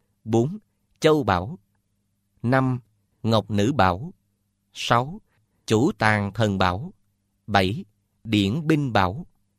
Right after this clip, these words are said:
Thái tử có đầy đủ một ngàn người con hùng mãnh, dũng kiện, có khả năng đẩy lui tất cả quân địch trên lãnh thổ, không cần dùng đao trượng,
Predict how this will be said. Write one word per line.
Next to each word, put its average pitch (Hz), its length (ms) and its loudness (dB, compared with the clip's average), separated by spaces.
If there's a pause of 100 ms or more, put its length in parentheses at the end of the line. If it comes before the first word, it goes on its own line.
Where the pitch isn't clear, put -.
(1800)
Thái 160 200 0
tử 131 380 0 (120)
có 202 100 2
đầy 110 240 0
đủ 101 320 0
một 110 220 2
ngàn 107 460 0
người 101 300 0
con 139 340 2
hùng 98 280 0
mãnh, 101 280 -2 (440)
dũng 101 360 -2
kiện, 92 320 -6 (480)
có 175 120 2
khả 117 160 0
năng 127 480 -2
đẩy 104 240 0
lui 143 300 2
tất - 240 -4
cả 101 220 0
quân 143 220 -2
địch 90 140 -2 (200)
trên 151 160 0
lãnh 104 180 -2
thổ, 107 380 -6 (420)
không 170 220 2
cần 110 280 0
dùng 104 260 -2
đao 139 300 2
trượng, 95 320 0